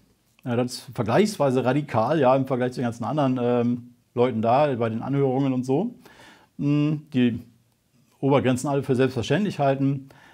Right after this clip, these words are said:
Aber es ist auch logisch und konsequenter, wenn es eben darum geht, eine möglichst weitgehende Angleichung mit Alkohol zu fordern, äh, und dann eben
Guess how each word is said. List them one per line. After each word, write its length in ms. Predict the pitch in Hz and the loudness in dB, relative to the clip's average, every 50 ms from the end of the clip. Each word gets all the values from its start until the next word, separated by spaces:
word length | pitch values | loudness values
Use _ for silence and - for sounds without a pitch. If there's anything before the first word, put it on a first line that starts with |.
| - _ | -20 _
Aber 280 | - 123 117 147 180 208 | -4 0 2 2 2 0
es 80 | 196 | -2
ist 100 | 185 - | -2 -2
auch 140 | 196 131 107 | 0 0 2
logisch 400 | 120 143 170 180 190 185 185 - | 4 4 4 4 4 2 0 -2
und 180 | 147 156 139 123 | -6 -8 -8 -4
konsequenter, 840 | - 143 143 131 139 135 - 120 123 151 165 170 160 156 151 151 139 - - _ _ _ _ _ - | -2 -2 0 0 -2 0 0 0 0 2 2 2 2 2 2 2 -4 -10 -16 _ _ _ _ _ -2
wenn 180 | 120 120 139 | 0 2 2
es 140 | 156 139 135 | 2 0 0
eben 180 | 123 127 131 131 | 0 0 2 2
darum 160 | 127 123 117 | 0 0 2
geht, 220 | 104 123 123 123 | 2 0 0 2
eine 80 | 127 120 | 0 0
möglichst 260 | 131 135 135 - - | 0 0 -2 -4 -4
weitgehende 460 | - 117 127 - - 143 135 123 127 | -2 -2 -2 0 0 0 2 2 2
Angleichung 560 | 117 123 135 135 135 131 131 135 127 131 123 120 | 0 0 2 2 2 2 2 2 0 0 -2 -4
mit 200 | - 110 110 - | -6 -6 -6 -6
Alkohol 600 | - 110 135 139 - 147 135 135 139 139 135 135 - - - - - _ _ _ _ _ _ _ _ _ _ _ _ | -6 -6 -6 -2 0 2 4 4 4 4 0 -4 -12 -20 -20 -20 -20 _ _ _ _ _ _ _ _ _ _ _ _
zu 140 | - - 123 | -10 -10 -10
fordern, 640 | 113 - - 127 139 156 175 170 165 170 170 156 170 - - - | -6 -2 2 4 4 4 4 4 2 2 0 -4 -6 -12 -16 -10
äh, 160 | - 127 131 131 | -6 -4 -4 -2
und 240 | 139 131 127 120 | -2 -2 -2 0
dann 160 | 127 127 127 131 | 0 0 0 0
eben 500 | 123 123 123 123 120 123 117 113 - | -2 0 0 0 0 0 -2 -6 -12